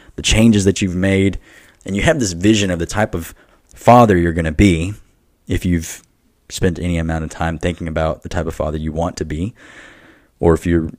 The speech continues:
interested in having kids, you've had this thought about the type of father you wanna be. You have this mental image of the type of father you wanna be. Well, my mental image is, I'm not gonna go into the entire image in total. <laughs> It might take up the whole episode.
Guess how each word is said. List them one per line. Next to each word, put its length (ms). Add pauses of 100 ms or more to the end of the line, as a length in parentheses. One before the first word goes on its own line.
interested 340
in 60
having 260
kids, 380
you've 100
had 320
this 220
thought 340
about 160
the 60
type 240
of 40
father 300
you 100
wanna 140
be. 120
You 80
have 100
this 120
mental 380
image 320
of 80
the 60
type 180
of 80
father 260
you 160
wanna 200
be. 240
Well, 180
my 220
mental 320
image 560 (680)
is, 760 (200)
I'm 60
not 120
gonna 120
go 160
into 140
the 100
entire 340
image 480 (180)
in 120
total. 500 (280)
<laughs> 0
It 400
might 200
take 140
up 120
the 80
whole 180
episode. 440